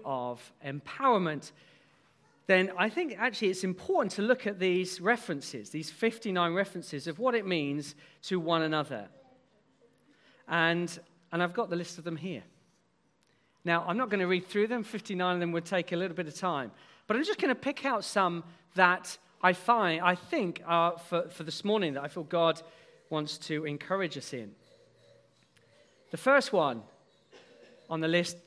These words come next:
"Be at peace with each other," Mark nine fifty. Be at peace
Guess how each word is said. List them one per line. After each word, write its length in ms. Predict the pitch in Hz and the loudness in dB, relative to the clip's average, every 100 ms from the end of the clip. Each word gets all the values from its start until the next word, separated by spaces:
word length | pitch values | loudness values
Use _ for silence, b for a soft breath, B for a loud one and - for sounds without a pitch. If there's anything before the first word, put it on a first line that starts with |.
| _ _ | _ _
"Be 160 | - 214 | 4 6
at 120 | 220 | 6
peace 440 | - 247 254 - - | 0 2 2 0 -4
with 140 | 156 | -4
each 200 | 139 - | -4 -4
other," 340 | 139 117 107 104 147 | -4 -4 -12 -10 0
Mark 320 | 170 175 175 | 2 2 0
nine 300 | 175 170 165 | 0 0 -2
fifty. 580 | 165 208 - 156 117 - _ _ _ _ _ _ _ _ _ _ _ _ _ _ | -4 -8 -6 -8 -8 -12 _ _ _ _ _ _ _ _ _ _ _ _ _ _
Be 140 | 190 196 | 2 2
at 140 | 196 | 0
peace 500 | - 269 226 - - | -8 -6 -4 -8 -10